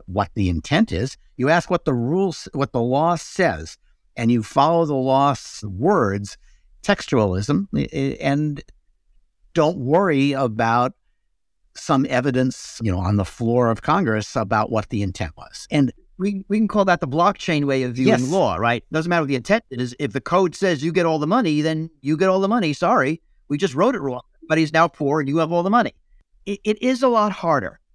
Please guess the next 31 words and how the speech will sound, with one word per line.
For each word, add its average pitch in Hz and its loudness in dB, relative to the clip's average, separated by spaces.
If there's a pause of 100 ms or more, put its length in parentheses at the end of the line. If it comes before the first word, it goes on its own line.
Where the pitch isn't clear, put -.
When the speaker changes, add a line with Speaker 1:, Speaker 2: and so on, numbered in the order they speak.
Speaker 2:
And, 156 -2
like, 160 0
when 180 2
there's 240 2
a, 175 -2
a 143 -4
singular 180 0
body, 117 2
a 117 -10
sports - -6
authority, 135 2
the 113 -4
maker 139 2
of 104 0
software, 147 0
an 117 0
operating 139 0
system, 127 -2 (720)
they 185 4
get 185 0
to 180 -2
decide 135 -2 (480)
what 123 -2
the 135 2
intent 131 0
is 117 -2
and 117 -6
whether 117 0
they 107 -2
should 107 -6
patch - -8